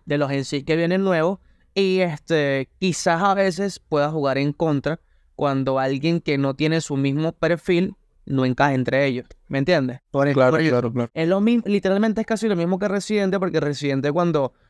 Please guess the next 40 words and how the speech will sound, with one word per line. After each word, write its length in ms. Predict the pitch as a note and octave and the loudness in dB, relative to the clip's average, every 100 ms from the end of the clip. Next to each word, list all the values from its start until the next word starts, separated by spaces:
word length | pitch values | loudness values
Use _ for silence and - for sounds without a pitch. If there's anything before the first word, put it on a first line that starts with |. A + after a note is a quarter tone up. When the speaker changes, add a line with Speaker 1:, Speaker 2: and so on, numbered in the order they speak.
| _ _ | _ _
Speaker 1:
votó 580 | C#3+ C#3+ C3+ E3+ D3+ D#3+ | -6 -4 0 2 2 0
en, 120 | D#3 C#3 | 0 -2
en 200 | A2+ C#3 | -2 -2
esa 580 | C3 D3 C#3+ D3 C#3 C3+ | -2 -2 -2 -2 -2 -2
Red 160 | D3+ D#3 | -2 0
Bull, 400 | F#3+ F#3 G3+ - _ _ - | 2 2 0 -4 _ _ -4
él 240 | C#3+ C#3+ | -2 -2
buscó 280 | D#3+ - E3 | -4 -4 -2
más 140 | E3+ E3 | -2 0
que 120 | D#3+ | -2
todo 260 | - D#3+ | 2 0
el 100 | D#3 - | 0 -2
perfil 480 | C#3 C3 C#3+ C#3+ - | -4 -2 -2 -2 0
ideológico, 1040 | E3 C#3+ C3 C3+ E3 D3+ B2+ - B2+ A#2 _ _ _ _ | 0 2 0 2 0 0 -6 -8 -6 -6 _ _ _ _
que 100 | C3 | -4
es 40 | C3+ | -2
lo 140 | C#3 | 0
que 140 | D3+ C#3+ | 0 0
quería. 580 | C#3+ C#3 C#3+ D3 C3+ C#3 | 0 0 0 0 -2 -2
Speaker 2:
Yo, 120 | D3+ - | -6 0
yo 140 | D#3 | 4
no 100 | F3 | 4
creo 160 | F#3 F3+ | 4 2
que 80 | F3+ | 2
el 60 | |
Residente 340 | D#3 C#3+ C#3+ C#3+ | 2 0 2 2
haya 120 | D3+ | 2
querido 180 | C#3 D3 | 0 0
estafar 260 | C#3 C3 | -2 -2
a 60 | C3 | -2
Chuti, 260 | D#3+ C#3 | -2 -4
simplemente 480 | B2+ G#3+ A#3 B3 C#3+ | 0 4 4 4 0
Speaker 1:
No. 80 | C3+ | 0
Speaker 2:
a 80 | C3 | 2
él 80 | C#3 | 2
le 80 | |
pareció 340 | C3+ C3+ B2 B2+ | 2 0 0 -2
que 100 | C3 | -2
ganó. 160 | B2+ D3+ | -2 0
Speaker 1:
Exactamente, 1080 | C#3+ C#3+ D#3 C#3 D#3+ D#3+ C3 B2+ F3+ G#3+ | -2 -2 -4 -2 0 0 -2 -4 -2 -2